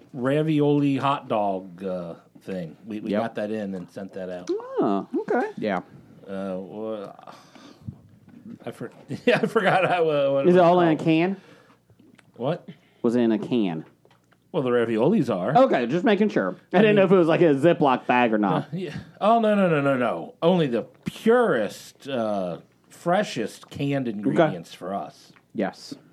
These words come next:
Speaker 3: Uh, we got a lot of positive feedback at the expo for your Hello Jeff boxes. Go to hello jeff dot com. Uh, we got, we got Brian.
Speaker 2: Uh, I'm actually trying to find this week's Hello Jeff.
Speaker 3: Oh.
Speaker 2: Um,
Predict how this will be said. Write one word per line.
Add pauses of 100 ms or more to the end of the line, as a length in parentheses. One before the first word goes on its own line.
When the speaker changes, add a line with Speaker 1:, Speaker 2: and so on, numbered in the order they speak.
(500)
Speaker 3:
Uh,
we
got
a
lot (600)
of (120)
positive
feedback
at
the
expo
for
your
Hello
Jeff (220)
boxes. (460)
Go
to
hello
jeff
dot
com. (840)
Uh,
we
got,
we
got (160)
Brian. (360)
Speaker 2:
Uh,
I'm
actually
trying
to
find (120)
this
week's
Hello
Jeff. (480)
Speaker 3:
Oh.
Speaker 2:
Um,